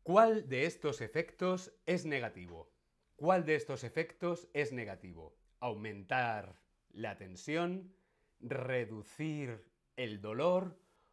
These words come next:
o favorecer la circulación? ¿Cuál de estos tres efectos es negativo?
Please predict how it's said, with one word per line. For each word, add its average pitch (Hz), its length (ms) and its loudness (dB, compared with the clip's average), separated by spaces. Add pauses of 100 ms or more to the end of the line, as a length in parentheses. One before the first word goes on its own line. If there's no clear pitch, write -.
(160)
o 131 140 -2
favorecer 127 1080 0 (220)
la 123 300 0
circulación? 113 960 -6 (1080)
¿Cuál 185 280 6
de 156 60 2
estos 139 260 -4
tres 156 220 0
efectos 175 720 0
es 160 160 2
negativo? 101 600 -6